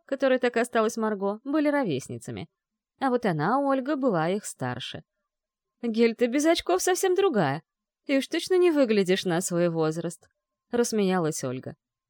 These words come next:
"Тебе и алкоголь, наверное, в магазине без паспорта не продают?" "Ой, да!" —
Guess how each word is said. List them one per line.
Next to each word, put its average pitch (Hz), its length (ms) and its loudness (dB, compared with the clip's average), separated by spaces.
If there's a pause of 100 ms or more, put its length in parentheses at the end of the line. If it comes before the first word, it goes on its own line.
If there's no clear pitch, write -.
(360)
"Тебе 269 340 2
и 254 40 6
алкоголь, 262 580 4
наверное, 262 420 4
в 214 40 2
магазине 196 580 2
без 165 180 -6
паспорта 180 540 0
не 185 120 -4
продают?" 196 640 -4 (520)
"Ой, 285 240 6
да!" — 233 480 6